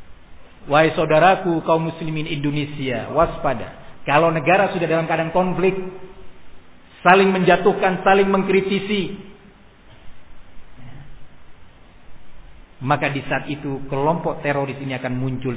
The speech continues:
Siapa yang memberitakan ini? Ini bukan analisa sejarah saja. Nabi Muhammad memberitakan tentang kelompok teroris ini yang diistilahkan dalam syariat dengan istilah khawarij.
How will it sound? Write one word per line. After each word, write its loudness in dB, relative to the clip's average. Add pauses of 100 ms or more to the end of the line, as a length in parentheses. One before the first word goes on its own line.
Siapa 2
yang -2
memberitakan -2
ini? -6
Ini -2
bukan 0
analisa -2
sejarah 2
saja. -2
Nabi 2
Muhammad 0
memberitakan -2 (400)
tentang 2
kelompok 6
teroris 4
ini -2
yang 6
diistilahkan 4
dalam 6
syariat 4
dengan 2
istilah 0
khawarij. 8